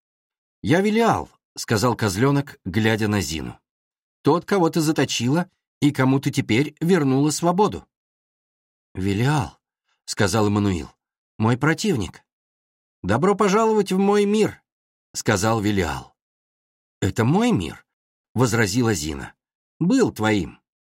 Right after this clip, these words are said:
Козлиный голос крепчал. "В своем нетерпении освободить всех узников вы освободили главного из них. Я сражусь с тобой, божество света. Я заведу тебя в пещеры,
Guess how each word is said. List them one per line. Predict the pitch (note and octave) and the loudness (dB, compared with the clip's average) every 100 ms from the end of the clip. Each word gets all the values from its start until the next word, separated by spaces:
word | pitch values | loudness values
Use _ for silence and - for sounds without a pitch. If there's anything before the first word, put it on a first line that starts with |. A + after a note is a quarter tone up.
| _ - | _ -2
Козлиный | A2 G2 A#2 A#2+ | -2 0 0 2
голос | G2 B2 C3 - | 2 0 0 -2
крепчал. | C3+ C#3 - D2+ A#1+ _ _ _ _ | -4 -2 -4 -6 -10 _ _ _ _
"В | - | -8
своем | F2+ G#2 C3+ | -2 0 2
нетерпении | D3+ C#3+ C3+ E3 E3 D3+ D3+ | 2 2 0 0 2 2 2
освободить | C#3+ - C#3 C#3 D3 D#3+ | 0 0 0 2 0 -2
всех | - - D3 - | -4 -2 -2 0
узников | F3 C#3 D#3+ E3 D#3 - _ _ _ _ | -2 0 -2 0 -4 -6 _ _ _ _
вы | - F2+ | -4 0
освободили | B2 - C#3 C#3 D3+ E3 E3+ | 0 0 0 0 2 2 0
главного | E3+ G#3 B2 F#2+ F#2 | 2 2 2 0 0
из | F2 D#2 | -2 -4
них. | F2 C#2+ - _ _ _ _ _ _ | -8 -10 -14 _ _ _ _ _ _
Я | D2+ G2 A#2 | -2 0 0
сражусь | - C3 A#2+ E3+ E3+ - | -2 -2 0 2 0 -2
с | - - | -8 -4
тобой, | G2 F2+ F2+ B1 | -2 0 -2 -4
божество | C#2+ E2 G2 A2 - G2+ G#2 | -4 -2 0 -2 -4 -2 -2
света. | - F2+ F2 - - - _ _ _ _ | -2 -4 -6 -6 -16 -20 _ _ _ _
Я | D#2+ G#2+ | 0 0
заведу | G#2 B2 C3+ C#3 | 2 0 2 0
тебя | C3+ C#3 C#3+ | 0 0 0
в | - | 0
пещеры, | C3+ B2 - C#3 D3+ D3+ | -2 0 0 0 2 0